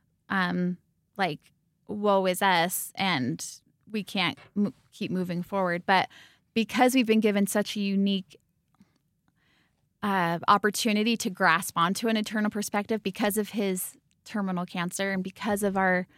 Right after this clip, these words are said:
the death of our daughter when she was three and a half, um, that's really,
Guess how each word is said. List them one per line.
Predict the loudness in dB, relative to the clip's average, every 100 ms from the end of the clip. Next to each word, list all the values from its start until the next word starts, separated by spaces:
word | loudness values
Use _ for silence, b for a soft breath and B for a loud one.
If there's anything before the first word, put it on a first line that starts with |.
| b
the | -6
death | 2 2 2
of | 0
our | 0
daughter | 0 -2 0 0 0 -4 b -6
when | -4
she | -2
was | -2
three | -4 -4 -4
and |
a | -4
half, | -2 -2 -2 -8 b b b b
um, | 0 2 2 0 -2 -6 _ _ _ _ -8
that's | -8 -6
really, | -4 -2 -2 -2